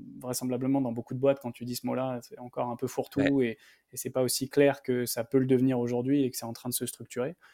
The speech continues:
Speaker 1: Heu, comment t'expliquais ton métier il y a, il y a quatre-cinq ans, du coup ?
Speaker 2: Heu, alors moi, j'avais, j'ai eu un, un très gros défaut quand j'ai commencé, heu,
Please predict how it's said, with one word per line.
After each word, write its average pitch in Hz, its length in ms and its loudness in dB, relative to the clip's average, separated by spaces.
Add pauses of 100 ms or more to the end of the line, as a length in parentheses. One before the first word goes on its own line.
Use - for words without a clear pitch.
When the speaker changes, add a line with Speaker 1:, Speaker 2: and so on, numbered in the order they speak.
(240)
Speaker 1:
Heu, 123 220 -4
comment 156 180 4
t'expliquais 139 380 0
ton 127 120 -2
métier 123 260 -2
il 123 60 0
y 117 40 0
a, 113 140 -2
il 113 60 -6
y 113 60 -4
a 113 160 -6
quatre-cinq 120 380 -8
ans, 117 80 -6
du 113 80 -10
coup ? - 140 -20 (800)
Speaker 2:
Heu, 92 760 2
alors 107 160 2
moi, 120 120 4
j'avais, 117 280 2
j'ai 98 160 -6
eu 98 80 -2
un, 98 160 0
un 98 60 -4
très 131 180 -6
gros 123 200 -4
défaut 113 360 -4
quand 95 140 -14
j'ai 85 120 -12
commencé, 113 840 -4 (100)
heu, 85 1400 -10